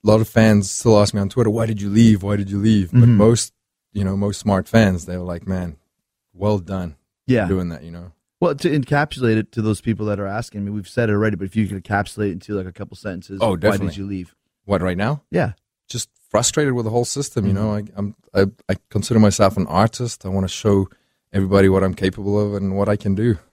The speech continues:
Speaker 1: And, uh, that's just, you know, entertain fans.
Speaker 2: And that's a
Speaker 1: Put on five-star matches. You
Speaker 2: Get
Speaker 1: know,
Speaker 2: the opportunity to put
Speaker 1: to
Speaker 2: on
Speaker 1: put on
Speaker 2: five-star
Speaker 1: five-star,
Speaker 2: matches,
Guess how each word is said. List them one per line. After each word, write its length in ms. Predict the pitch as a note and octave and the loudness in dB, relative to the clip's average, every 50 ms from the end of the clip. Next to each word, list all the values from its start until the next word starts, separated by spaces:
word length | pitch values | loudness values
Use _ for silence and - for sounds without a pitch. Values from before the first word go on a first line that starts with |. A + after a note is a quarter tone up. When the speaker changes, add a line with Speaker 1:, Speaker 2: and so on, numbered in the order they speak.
| _ _ - | _ _ -10
Speaker 1:
And, 120 | E2+ F2+ | -8 -8
uh, 180 | F2+ F2 F2 E2+ - _ _ _ | -8 -8 -10 -12 -16 _ _ _
that's 260 | - F#2+ G2+ - - - | 2 2 2 2 0 -4
just, 160 | A2 - _ _ | -8 -10 _ _
you 100 | - G2+ | 0 2
know, 160 | F#2 F#2 A2 A2+ | 2 2 2 2
entertain 460 | G2+ A2 G#2 A#2+ G#2+ - A2 G#2 G#2 | 0 0 -2 -2 0 2 2 2 2
fans. 540 | G2 - A2+ B2 A#2+ F#2+ F#2 F2+ - - _ _ _ _ _ _ - | 2 0 0 0 0 0 -2 -4 -8 -14 _ _ _ _ _ _ -6
Speaker 2:
And 80 | A2+ | -4
that's 140 | A2+ G#2 - | -4 -4 -6
a 60 | A2+ | -2
Speaker 1:
Put 160 | A2 - D3 | 0 2 2
on 120 | C3+ C3+ B2 | 4 2 2
five-star 560 | - - C3 B2 B2+ A#2 - - A#2+ A2+ A#2 | 2 2 2 2 0 0 0 0 2 2 2
matches. 600 | B2 B2+ B2+ C3 - - - G#2 G2 - - - _ _ _ _ _ _ _ - | 2 2 0 0 -2 -4 -6 -8 -8 -10 -14 -18 _ _ _ _ _ _ _ 2
You 80 | A2 G#2+ | 4 4
Speaker 2:
Get 80 | A2 | 6
Speaker 1:
know, 40 | - | 6
Speaker 2:
the 120 | C#3+ C3 C#3 | 6 4 4
opportunity 560 | B2 - - - F#3+ G#3+ G#3+ D#3+ C3 A2+ G#2 | 0 0 0 0 2 2 2 2 2 0 -2
to 100 | E2+ F#2+ | -4 -8
put 140 | - - A2+ | -4 0 0
Speaker 1:
to 60 | G#2 | 2
Speaker 2:
on 60 | G2 G2 | 4 2
Speaker 1:
put 40 | A2+ | 2
on 60 | G2+ | 2
Speaker 2:
five-star 120 | - - A2 | 2 2 0
Speaker 1:
five-star, 280 | G#2 F#2 - - G2 | 0 0 0 -2 -4
Speaker 2:
matches, 100 | F#2 G2 | -4 -4